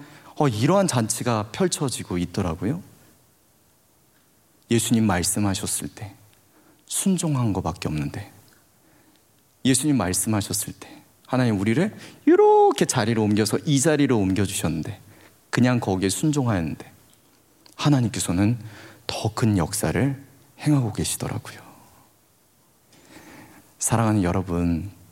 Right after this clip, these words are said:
사실은 주제가 하나 더 있는데요, 오늘은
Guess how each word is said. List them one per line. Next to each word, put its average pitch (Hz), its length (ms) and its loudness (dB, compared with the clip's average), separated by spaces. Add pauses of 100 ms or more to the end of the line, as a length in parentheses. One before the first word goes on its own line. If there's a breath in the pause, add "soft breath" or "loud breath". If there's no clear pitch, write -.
(840 loud breath)
사실은 120 760 0 (260)
주제가 131 360 0
하나 165 220 0
더 104 200 0
있는데요, 85 600 0 (720 loud breath)
오늘은 107 580 2